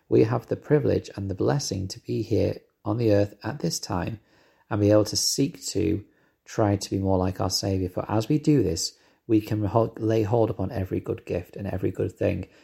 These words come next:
and we will be a child of Christ. You know, we often talk about Christ and how he, he is the Father in a way. Not that he is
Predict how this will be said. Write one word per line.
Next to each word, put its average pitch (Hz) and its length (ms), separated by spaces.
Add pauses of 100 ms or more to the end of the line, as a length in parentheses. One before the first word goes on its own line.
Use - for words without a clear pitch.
(120)
and 104 100
we 117 120
will 131 100
be 101 300
a 95 160
child 90 440
of - 180
Christ. 95 500 (500)
You - 80
know, 98 100
we 104 120
often 104 260
talk 104 240
about 98 220
Christ 92 340
and 101 80
how 98 160
he, 95 200
he 120 360
is 113 300
the 104 120
Father 113 480
in 92 80
a 92 80
way. 98 420 (360)
Not 160 280
that 107 120
he 110 220
is 95 220